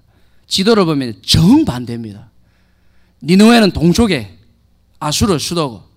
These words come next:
다시스는 저 스페인 끝에 완전히 서쪽입니다.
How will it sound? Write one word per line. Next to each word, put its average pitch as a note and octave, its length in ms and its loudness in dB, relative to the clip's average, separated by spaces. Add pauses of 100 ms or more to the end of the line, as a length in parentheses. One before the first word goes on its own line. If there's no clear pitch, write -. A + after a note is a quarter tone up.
(440)
다시스는 E3+ 540 -2
저 G3 380 2
스페인 - 460 2
끝에 C3+ 380 -4 (440)
완전히 A#3+ 480 4
서쪽입니다. D#3 640 -4